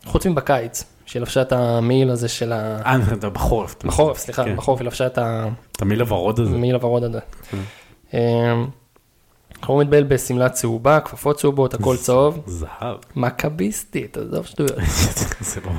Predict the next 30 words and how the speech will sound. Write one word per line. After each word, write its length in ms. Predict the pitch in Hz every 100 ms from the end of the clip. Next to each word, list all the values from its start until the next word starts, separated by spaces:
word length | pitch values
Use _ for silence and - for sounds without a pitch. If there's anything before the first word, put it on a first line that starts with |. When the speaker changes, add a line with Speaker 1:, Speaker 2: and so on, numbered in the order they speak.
| -
Speaker 2:
זה 120 | -
לא 100 | 90
צהוב 320 | 110 127 92 95
מכבי, 320 | 95 95 90
זה 120 | 87
זהב. 240 | 85 92 90
Speaker 1:
זה, 60 |
זה, 760 | 262 294 302 294 269 269 262 254 247
זה 200 | 247 233 208
מכבי, 360 | 196 214 185
אני 100 | 127
אומר 100 | 123
לך. 120 | 147 110 - - -
והחיה 420 | 135 127 - 147
יוצא 260 | 143 135 135
בכחול, 460 | 131 127 - 123 151
מכבי 400 | - - 302 311 311
תל 160 | 311
אביב, 240 | 294 277 226
אחי, 180 | 160 151
מה 60 |
אני 80 | 143
אומר 120 | 135
לך? 80 | 135 143 - - -
ו- 200 | 127 131 131 131 131 127 127
Speaker 2:
שים 160 | 143
לב 160 | 139 143
שהחיה 800 | - 110 104 - 98 98 127 131
עבר 260 | 113 117
לכחול, 600 | 113 101 104 - 113 143